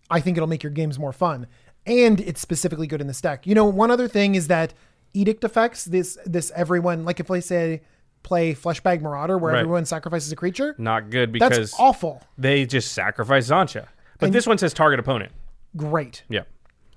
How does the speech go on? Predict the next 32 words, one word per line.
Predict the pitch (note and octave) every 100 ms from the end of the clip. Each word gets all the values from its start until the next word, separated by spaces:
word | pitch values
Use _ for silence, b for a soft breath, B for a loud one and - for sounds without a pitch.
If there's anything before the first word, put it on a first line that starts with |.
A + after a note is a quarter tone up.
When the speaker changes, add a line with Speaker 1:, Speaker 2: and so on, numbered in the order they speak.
| -
Speaker 2:
Okay. | C3+ E2 C#2 - b b b
So | -
we're | D#3
moving | E3+ F3+ F#3+ E3+
into | D3+ E3 E3 - D#3+ C#3
the | C3
next | B2 A#2+ B2+ -
category | - B2+ B2 A#2+ G#2
here, | A#2 A#2
which | C#3+ E3+
is, | D#3+ - - b b b b
this | A#3+ B3+
is | D#4
the | C4+ A#3+
most | G3 G3+ G#3+ - - _ _ _ _
D | D3 G3 G#3
J | F#3+ G3+ G3+
title | G3 - E3 F3
for | D#3 D3
a | C3
category | - C#3+ C#3 C3+ C3
that | A#2
I | G#2 A#2+
can | B2+
think | A#2 A#2 G#2+
of. | F#2+ F2
It's | A#2+ -
Punish | - - F#3 G#3 G3+
the | - D#3+
Table. | - E3 D3 A#2+ F#2+ _ -
Speaker 1:
Thank | E4+ A#4 G#4 -
you. | D#3 C#3